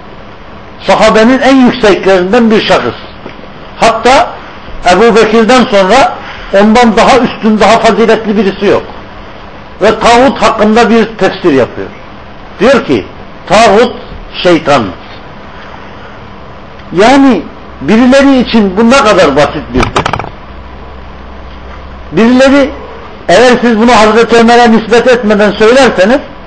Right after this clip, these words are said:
bir mecliste deseniz ki, tağut şeytandır. Böyle gülümserler bıyık altından. Kahkaha da atabilirler. Hatta sizi basitlikle, hatta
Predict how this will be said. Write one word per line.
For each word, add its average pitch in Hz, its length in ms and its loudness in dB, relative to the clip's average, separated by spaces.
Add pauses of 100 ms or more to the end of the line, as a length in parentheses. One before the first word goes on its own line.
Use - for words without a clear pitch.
(600)
bir 233 120 4
mecliste 165 640 2
deseniz 214 420 2
ki, 120 160 -2 (460)
tağut 233 420 4
şeytandır. 240 640 2 (1000)
Böyle 208 340 4
gülümserler 196 760 2
bıyık 151 240 2
altından. 110 460 -4 (500)
Kahkaha 233 500 2
da 302 60 4
atabilirler. 135 760 0 (1400)
Hatta 277 360 0
sizi 254 300 2
basitlikle, 220 840 2 (920)
hatta 208 460 0